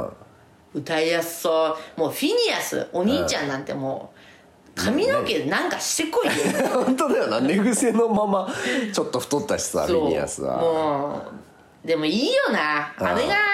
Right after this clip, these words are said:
Speaker 2: 本来のミュージシャンの姿よ。
Speaker 1: まあまあまあ、そうっすよね。
Speaker 2: なんか。
Speaker 1: あの、ビリータンはさ、
Speaker 2: うん。
Speaker 1: ビリータンとフィニアスはさ、結構その自分たちのベッドルームで作ったわけだから、
Speaker 2: うん。
Speaker 1: ベッド、ベッドを持ち込んでさ、
Speaker 2: はいはい。
Speaker 1: 一応再現したりしてるじゃない。
Speaker 2: うん。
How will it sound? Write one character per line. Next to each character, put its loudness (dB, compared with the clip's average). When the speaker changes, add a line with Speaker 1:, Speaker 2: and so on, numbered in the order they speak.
Speaker 2:
本 2
来 0
の 0
ミ 0
ュ 2
ー -2
ジ -2
シ -2
ャ -4
ン 0
の 2
姿 4
よ。 4
Speaker 1:
ま 2
あ 0
ま 0
あ 2
ま 4
あ、 2
そ 2
う 2
っ 0
す -4
よ -2
ね。 -8
Speaker 2:
な -2
ん -4
か。 -8
Speaker 1:
あ 2
の、 2
ビ 2
リ 4
ー -10
タ -2
ン -4
は -4
さ、 -2
Speaker 2:
う -4
ん。 -4
Speaker 1:
ビ 2
リ 4
ー -6
タ 0
ン -2
と -8
フ -10
ィ 2
ニ 2
ア -2
ス -6
は -4
さ、 -8
結 -2
構 -2
そ -6
の -2
自 -2
分 2
た 0
ち -2
の 0
ベ 0
ッ -4
ド 2
ル 2
ー 4
ム 4
で 0
作 -2
っ 0
た -4
わ -2
け -4
だ -2
か -2
ら、 0
Speaker 2:
う -4
ん。 -4
Speaker 1:
ベ 0
ッ -6
ド、 2
ベ 0
ッ -4
ド 0
を 0
持 -2
ち -4
込 0
ん 0
で 0
さ、 -2
Speaker 2:
は 2
い 0
は 0
い。 -2
Speaker 1:
一 0
応 -2
再 0
現 0
し -2
た 0
り -4
し -2
て 0
る 0
じ -2
ゃ -6
な -8
い。 -8
Speaker 2:
う -12
ん。 -14